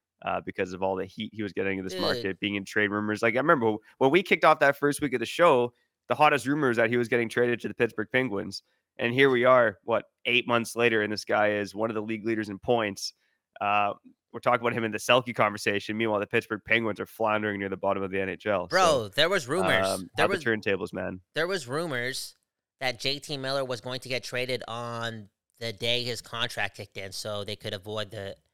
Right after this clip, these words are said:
Speaker 2: no movement clause or whatever, you know, all those terms and his details. Blah, it just, it's one of those things that I never really understood 'cause J T Miller, yeah,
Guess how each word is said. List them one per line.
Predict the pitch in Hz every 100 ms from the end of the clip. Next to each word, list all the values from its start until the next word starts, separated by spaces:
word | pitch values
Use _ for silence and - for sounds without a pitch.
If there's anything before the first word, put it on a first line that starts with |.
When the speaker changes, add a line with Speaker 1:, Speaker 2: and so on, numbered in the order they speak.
| _ _ _
Speaker 2:
no | 120 117
movement | 117 113 117
clause | - 110 107 185
or |
whatever, | 233 233 180
you | 123 117
know, | 135 147
all | 151 147 160
those | 156
terms | - 143 139
and | 135
his | 120
details. | 123 123 127 120 - - _
Blah, | 139 147 -
it | 147 170 202
just, | 233 - - _ _ _ _
it's | - -
one | 240
of |
those | 202 -
things | 175 156
that | 151
I |
never | 143 139
really | 147 143
understood | 131 131 131 127
'cause | 135 113
J | 170
T | -
Miller, | 160 147 143 139 135 _ _ _ _
yeah, | - 139 147